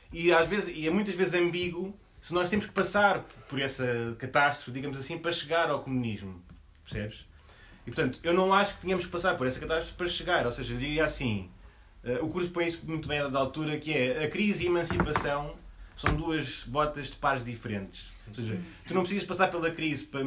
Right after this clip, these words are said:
para te emancipares e não, e não é preciso, e para haver, eh, eh, digamos assim, e pode haver emancipação sem haver uma crise ou uma catástrofe de qualquer modo, percebes? São duas coisas diferentes. E desatar, digamos assim, pensar em separar das duas coisas, eu acho que é,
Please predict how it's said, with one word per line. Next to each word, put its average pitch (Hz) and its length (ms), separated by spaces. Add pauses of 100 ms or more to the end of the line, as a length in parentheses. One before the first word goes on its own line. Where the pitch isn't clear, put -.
para - 160
te 135 100
emancipares 143 840 (440)
e 135 100
não, 151 320
e 165 120
não 170 60
é 170 40
preciso, 170 460
e 151 100
para 160 280
haver, 147 260
eh, 131 520
eh, - 40
digamos 127 240
assim, 120 240
e 131 60
pode 165 180
haver 165 140
emancipação 160 640
sem 165 280
haver 143 300
uma 135 160
crise 123 480
ou 110 80
uma 110 140
catástrofe 113 560 (120)
de - 80
qualquer 113 240
modo, 95 280
percebes? - 260
São 165 100
duas 190 140
coisas 190 260
diferentes. 151 600 (520)
E 139 300 (180)
desatar, 175 600
digamos 131 300
assim, 135 240
pensar 165 520
em 170 80
separar 147 340
das 131 140
duas 131 200
coisas, 165 260
eu 170 100
acho 170 160
que 175 60
é, 170 380